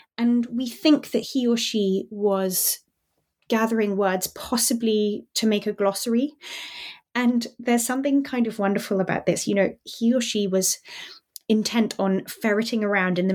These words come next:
material remains of the past and, and kind of decoding its remnants. And, and that really speaks to me. That feels like kind of what I do, um, and what many historians do.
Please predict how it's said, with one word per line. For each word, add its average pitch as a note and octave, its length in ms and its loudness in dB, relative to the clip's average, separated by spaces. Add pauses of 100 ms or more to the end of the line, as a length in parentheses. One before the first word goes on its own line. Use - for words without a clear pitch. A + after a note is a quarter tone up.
material F#3+ 400 0
remains F#3 440 0
of E3 80 -6
the F#3 80 -2
past - 600 0
and, F#3 320 2
and F#3 140 -2
kind G3+ 140 0
of E3 100 -2
decoding G3 560 2
its - 160 -4
remnants. F#3 640 0
And, G3 280 2 (420)
and G#3 120 0
that A3+ 140 -2
really A#3 420 -2
speaks A#3 420 2
to F#3 100 0
me. E3+ 140 2
That - 180 -2
feels - 320 2
like F#3 240 0 (200)
kind G3 260 -2
of G3 100 -2
what G3 120 2
I A3 180 0
do, - 340 -2 (180)
um, F#3+ 320 2
and G3+ 180 -2
what G3+ 140 -2
many A3+ 260 2
historians E3+ 680 0
do. - 260 -2